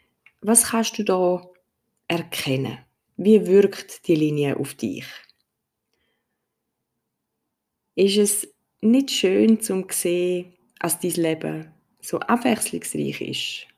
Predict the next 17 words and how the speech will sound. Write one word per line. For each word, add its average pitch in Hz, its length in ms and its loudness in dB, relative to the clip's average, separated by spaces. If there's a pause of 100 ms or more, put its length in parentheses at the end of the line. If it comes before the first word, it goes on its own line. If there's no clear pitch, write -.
(560)
Dass 147 180 -4
es 156 120 -2
einmal 147 240 0
rauf 233 240 4
und 208 640 2
einmal 147 220 -2
runter 214 220 0
geht? 190 760 -2 (2250)
Und 233 140 6
was 247 160 6
macht 190 380 4
das 165 160 -4
mit 160 240 -6
dir, 156 260 0
wenn 156 160 0
du 160 120 -2
siehst, 170 600 2